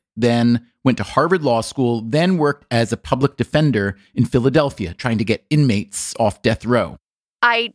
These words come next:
Speaker 2: at that point, had no idea that I would ever want to work in technology, cover technology. I'm not a tech person.
Speaker 1: But while she was working on a case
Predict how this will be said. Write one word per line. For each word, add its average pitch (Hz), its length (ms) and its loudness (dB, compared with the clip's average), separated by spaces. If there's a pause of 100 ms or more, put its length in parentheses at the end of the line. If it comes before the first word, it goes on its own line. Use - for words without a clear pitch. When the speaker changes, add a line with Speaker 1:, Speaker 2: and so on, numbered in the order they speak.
(180)
Speaker 2:
at 233 120 -4
that 302 140 0
point, 277 300 -4 (260)
had 233 240 -4
no 285 340 4
idea 214 240 0
that 190 100 0
I 180 80 0
would 170 100 -6
ever 196 180 -2
want 196 120 0
to 180 60 -4
work 190 180 -2
in 208 60 -4
technology, 170 600 -2
cover 185 240 0
technology. 180 600 -4 (360)
I'm 185 80 -2
not 214 180 2
a 208 60 0
tech - 240 -6
person. - 380 -8 (320)
Speaker 1:
But 185 120 2
while 170 220 2
she 247 160 -2
was 190 140 -2
working 170 280 -2
on 147 120 0
a - 40 -4
case 123 440 -2